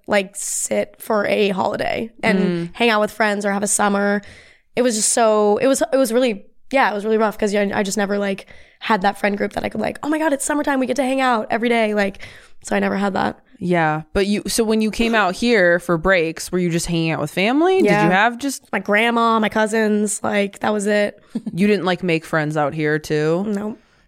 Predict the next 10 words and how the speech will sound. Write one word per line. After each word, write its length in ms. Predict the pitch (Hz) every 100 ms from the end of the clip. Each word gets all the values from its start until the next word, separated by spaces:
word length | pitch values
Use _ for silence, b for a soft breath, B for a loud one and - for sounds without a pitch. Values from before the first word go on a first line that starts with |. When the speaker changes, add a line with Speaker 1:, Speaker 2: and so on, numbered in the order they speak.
| b
Speaker 1:
'Cause 100 | - 269
I 40 |
Speaker 2:
Yeah. 100 | 170
Speaker 1:
couldn't 180 | 165 202
drive. 640 | 214 226 220 202 240 -
So, 220 | - 254 240
like, 260 | 214 180
Speaker 2:
Right. 20 | 156 208
Speaker 1:
I 40 | 208
never 680 | 208 208 214 214 208 202